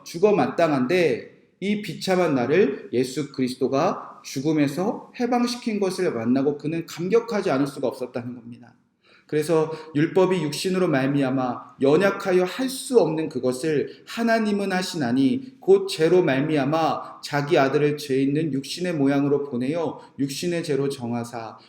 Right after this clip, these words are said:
육신을 따르지 않고 그 영을 따라 행하는 우리에게 율법의 요구가 이루어지게 하려 하심이라." 말씀대로 살아야 될 것이 너무 많은데 이 육체는요, 연약하여 말씀대로 살 수 없었다는 겁니다.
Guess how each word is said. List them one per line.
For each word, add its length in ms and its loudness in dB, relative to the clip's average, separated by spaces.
육신을 420 -4
따르지 400 2
않고 300 -4
그 220 -2
영을 280 2
따라 260 0
행하는 500 -6
우리에게 720 2
율법의 640 2
요구가 720 0
이루어지게 800 4
하려 500 -6
하심이라." 680 -8
말씀대로 560 2
살아야 460 -2
될 160 0
것이 260 -2
너무 300 0
많은데 920 2
이 240 6
육체는요, 680 2
연약하여 520 2
말씀대로 520 0
살 200 -6
수 140 -4
없었다는 460 -2
겁니다. 420 -6